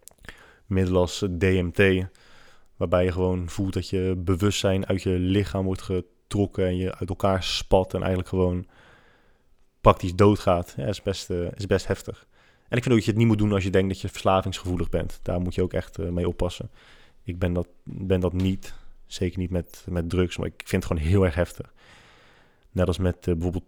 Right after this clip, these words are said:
als je twee C B gebruikt, dat je, je realiteitsbesef is gewoon zo, is gewoon helemaal kwijt. Moet je eens denken dat, dat jij nu op de manier, kijk even om je heen op dit moment.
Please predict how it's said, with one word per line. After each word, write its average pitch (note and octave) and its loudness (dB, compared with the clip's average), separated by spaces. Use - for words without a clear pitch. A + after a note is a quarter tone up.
als E2+ -2
je F2 -2
twee F#2+ 6
C F2+ 0
B F#2 4
gebruikt, F2 -2
dat F2 -4
je, F#2 -8
je F#2 0
realiteitsbesef F#2 0
is - -8
gewoon F2+ -2
zo, F2+ 4
is - -2
gewoon F2+ 0
helemaal G#2 4
kwijt. G#2 6
Moet G2+ 6
je G2+ 4
eens A#2+ 8
denken A2 4
dat, - -20
dat G#2+ 2
jij A2+ 6
nu G#2 4
op G#2+ 0
de G#2+ 4
manier, A2+ 4
kijk C3 6
even A#2+ 4
om A2+ 6
je G2 6
heen F2+ 4
op F2+ -4
dit G2 2
moment. E2+ -2